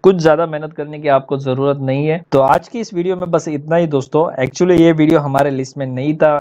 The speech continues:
इसे हम लोग करने वाले नहीं थे क्योंकि काफ़ी सारी चीज़ें हम लोग ने detail में शुरू में ही ले ली थी, लेकिन आप में से दो तीन user का मुझे request आया कि "सर एक बार आप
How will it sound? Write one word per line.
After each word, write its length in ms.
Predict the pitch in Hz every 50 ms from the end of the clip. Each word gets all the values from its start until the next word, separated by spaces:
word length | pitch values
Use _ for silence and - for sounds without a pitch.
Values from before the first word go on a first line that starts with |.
| 139 135
इसे 220 | 131 123 - 143
हम 160 | 135 131 131
लोग 180 | 135 135 135 -
करने 300 | - 135 131 139 147 151
वाले 240 | 151 151 151 156 156
नहीं 220 | 151 147 151 147
थे 160 | 147 151 151
क्योंकि 280 | 156 - 143 131 151 143
काफ़ी 360 | - - 131 131 127 - 147
सारी 240 | 139 147 139 143 139
चीज़ें 280 | 147 151 139 139 143
हम 160 | 143 139 135 135
लोग 160 | 135 135 139
ने 120 | 139 139 139 _ _ _ _ _ _ _ -
detail 520 | 139 135 139 143 143 139 - 160 160 160 156
में 260 | 151 151 147 147 147
शुरू 400 | 143 - - - 147 139 143 156
में 120 | 165 165 165
ही 80 | 170 165
ले 160 | 160 151 147 143
ली 160 | 147 139 131
थी, 240 | 123 - 147 170 - - - -
लेकिन 500 | - 131 135 151 - - 370 247 131 123 - _ _ _ _ _ _ - _ -
आप 280 | 165 165 165 170 170 170
में 100 | 170 175
से 120 | 170 165
दो 160 | 160 151 147 151
तीन 220 | 151 156 151 151
user 320 | 151 147 143 147 147 147 151 _ _ _ - -
का 140 | 143 139
मुझे 280 | 135 139 131 127 135 123
request 480 | 123 117 120 - 131 147 143 - - 143
आया 220 | 139 139 147 143
कि 140 | 143 151 139 131
"सर 360 | - - - 143 147 151 143
एक 280 | 139 135 131 135 143 139
बार 200 | 139 135 135 127
आप 220 | 127 123 127 127